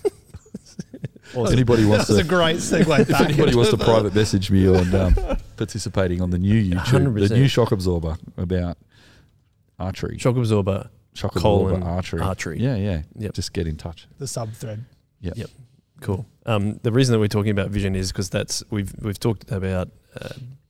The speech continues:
Speaker 1: Breakout Churches, the book by Tom Rainer that we've been engaging with over this season, talking about building momentum in ministry. And one of the things he talks about is a vision intersection profile, which sounds quite corporate speak, but it's,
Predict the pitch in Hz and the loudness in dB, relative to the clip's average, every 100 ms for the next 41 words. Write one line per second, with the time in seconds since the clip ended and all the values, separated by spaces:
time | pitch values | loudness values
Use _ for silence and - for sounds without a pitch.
0 | - - 95 95 104 101 110 143 - 104 | -14 -6 -4 -4 -4 -4 -4 -6 -6 -6
1 | 98 95 - 95 95 98 104 101 98 92 | -4 -6 -6 -6 -6 -6 -6 -6 -8 -6
2 | 95 95 95 98 95 92 98 92 92 - | -6 -6 -6 -8 -8 -6 -8 -8 -8 -6
3 | 98 95 120 - - - - 120 110 101 | -6 -4 -6 -8 -20 -16 -2 0 2 0
4 | 98 - - - - - - - _ - | 0 -4 -14 -20 -20 -20 -20 -20 _ -6
5 | 117 113 101 95 92 98 - 92 90 98 | 0 0 0 0 0 -2 -2 -4 -4 -4
6 | - - - - _ _ - 98 98 98 | -6 -10 -12 -14 _ _ -6 -4 -4 -6
7 | - 113 113 104 104 101 113 107 95 95 | -4 0 2 2 0 0 -2 -2 -4 -2
8 | 90 95 92 92 107 107 107 101 110 117 | -2 -2 -4 -6 -2 -2 0 0 -2 -2
9 | 107 - 101 - 92 87 92 104 - - | -2 -4 -6 -6 -8 -6 -6 -6 -8 -6
10 | - 110 127 117 110 104 - 104 - - | -4 -2 0 2 2 -2 -2 -2 -2 -10
11 | 85 - 101 101 110 - 104 - 107 - | -8 -4 -2 -4 -6 -6 -8 -6 -6 -6